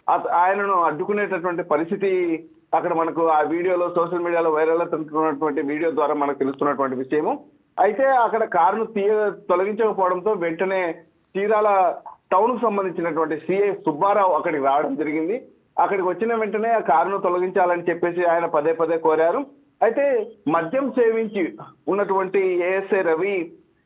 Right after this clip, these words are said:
వెంటనే అక్కడ, ఆ, పోలీస్ అధికారి, అంటే తన ఏఎస్ఐగా ఉన్నటువంటి రవి తన పై అధికారిగా, అంటే పై ఉన్నత స్థానంలో ఉన్నటువంటి సిఐ పైన అక్కడ వాగ్వాదానికి దిగినటువంటి,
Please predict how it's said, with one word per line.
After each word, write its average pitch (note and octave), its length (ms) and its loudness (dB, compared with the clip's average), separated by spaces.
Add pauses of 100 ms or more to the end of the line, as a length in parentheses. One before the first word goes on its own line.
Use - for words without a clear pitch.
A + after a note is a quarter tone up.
వెంటనే G3+ 600 -2 (220)
అక్కడ, F#3+ 240 0 (300)
ఆ, F3+ 200 4
పోలీస్ F#3+ 380 0
అధికారి, E3+ 300 0
అంటే E3+ 180 0
తన F#3 360 0
ఏఎస్ఐగా G3+ 1200 0
ఉన్నటువంటి F#3 440 0
రవి E3 540 0 (300)
తన F#3+ 80 2
పై G3 280 0
అధికారిగా, A3 540 0
అంటే G3 560 2
పై G3 220 2
ఉన్నత G#3+ 360 0
స్థానంలో G3+ 400 0
ఉన్నటువంటి F3+ 640 0
సిఐ G3 320 0
పైన F#3+ 260 0 (600)
అక్కడ F3+ 200 2
వాగ్వాదానికి F#3 720 2
దిగినటువంటి, E3 880 -2